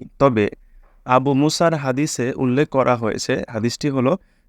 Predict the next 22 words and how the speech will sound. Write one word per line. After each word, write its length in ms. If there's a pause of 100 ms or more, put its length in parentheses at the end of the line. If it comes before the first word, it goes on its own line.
জান্নাতে 560
মুমিনের 500
জন্য 300
একটি 500 (120)
তাঁবু 320
থাকবে, 440
যা 300
একটি 300
ফাঁপা 560 (340)
মুক্তা 380
দ্বারা 200
তৈরি, 360 (300)
ষাট 440
মাইল 380
উঁচু 440
বা 140
চওড়া, 420 (720)
যেখানে 480 (400)
মুমিনের 600
স্ত্রী 260
থাকবে 560
এবং 440